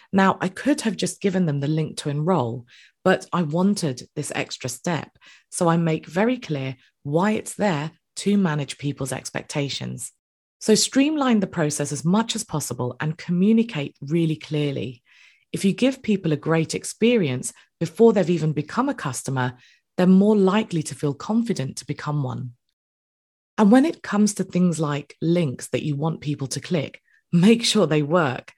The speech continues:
I know it sounds really obvious, but it's worth double and triple checking so that your process doesn't collapse at the last hurdle. This almost happened to me recently, where I changed the U R L for one of my links,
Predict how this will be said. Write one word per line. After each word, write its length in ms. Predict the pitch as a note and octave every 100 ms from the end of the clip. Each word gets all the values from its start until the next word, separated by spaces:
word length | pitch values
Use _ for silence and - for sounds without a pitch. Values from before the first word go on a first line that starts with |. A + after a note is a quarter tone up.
| - - _
I 80 | F#3
know 200 | G3 B3
it 100 | B3+
sounds 320 | A#3+ G3 F3+
really 200 | E3 D#3+
obvious, 460 | - E3 D#3 C3 -
but 180 | - F3
it's 180 | C3 F3
worth 480 | E3 G3+ G3+ - -
double 300 | G3 F#3+ D#3+
and 140 | D3+
triple 340 | - A3 G#3+
checking 580 | F#3+ - B3 - C3 B2+ - _ _
so 180 | - F#3
that 160 | E3 -
your 140 | F3
process 500 | - G#3 A3 - D#3+
doesn't 320 | D#3 D3 -
collapse 560 | - E3 F#3+ - - -
at 140 | B2+ -
the 80 |
last 380 | D3+ C#3+ C3+ -
hurdle. 560 | D#3+ D3+ C#3+ B2+ C3 A#2+ _ _ _ _ _ _ -
This 180 | B3+
almost 360 | D4 B3 A3+ -
happened 340 | F3 F3 E3
to 80 | -
me 100 | C#3+
recently, 640 | C#3+ D#3+ - D#3+ A#2+ C3
where 220 | C3+ D#3 D#3
I 80 |
changed 640 | E3 - F#3+ G3+ G3 - _
the 100 | E3
U 220 | D#3 F#3
R 160 | E3 D#3+
L 180 | G#3+ F3
for 160 | -
one 140 | D3+ D3
of 80 | C#3
my 140 | C#3+
links, 440 | D#3+ G#3+ D#3 -